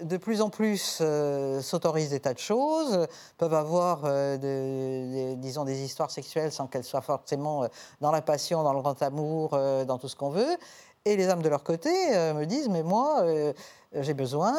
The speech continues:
euh, de sentiments, de complicité, d'affection, de tendresse. Euh, le sexe tout seul, euh, c'est pas ça. » Et ils font bien la différence entre, euh, baiser et faire l'amour.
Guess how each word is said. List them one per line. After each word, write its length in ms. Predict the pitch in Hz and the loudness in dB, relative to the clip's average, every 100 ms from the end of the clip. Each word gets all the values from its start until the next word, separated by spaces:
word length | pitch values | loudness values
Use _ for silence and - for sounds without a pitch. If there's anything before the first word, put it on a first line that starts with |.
| 330 | 4
euh, 180 | 214 160 | 4 2
de 100 | 151 | 0
sentiments, 460 | 151 139 127 135 | -2 -6 -2 0
de 80 | 202 | 0
complicité, 720 | 214 131 139 120 120 - 170 | -2 -4 -6 -6 -6 0 2
d'affection, 540 | 214 180 139 - 170 208 | 2 -2 -4 -2 -2 0
de 100 | 175 | 0
tendresse. 640 | - 131 139 208 302 - 185 - - - - | -2 -2 2 2 0 0 -2 -2 -14 -14 -4
Euh, 160 | 147 | -2
le 100 | 160 | -2
sexe 260 | 175 185 - | -2 -2 -4
tout 120 | - | -8
seul, 440 | 156 226 285 339 226 | -2 2 2 2 2
euh, 400 | 175 170 160 151 | 4 4 2 0
c'est 140 | 190 | 0
pas 100 | 226 | 0
ça. » 200 | 202 185 - - | 2 0 -4 -8
Et 80 | 139 | -2
ils 80 | 156 | -2
font 160 | - 180 | 0 2
bien 200 | 208 311 | 4 4
la 120 | 277 | 2
différence 640 | 226 - 180 196 302 - | 0 0 2 2 0 -4
entre, 280 | 175 - 220 | -8 -2 0
euh, 680 | 277 285 190 180 165 160 160 | 2 2 2 2 2 2 2
baiser 240 | 180 190 | 2 0
et 60 | 277 | 0
faire 160 | 262 240 | 2 2
l'amour. 340 | 240 202 202 | 4 2 0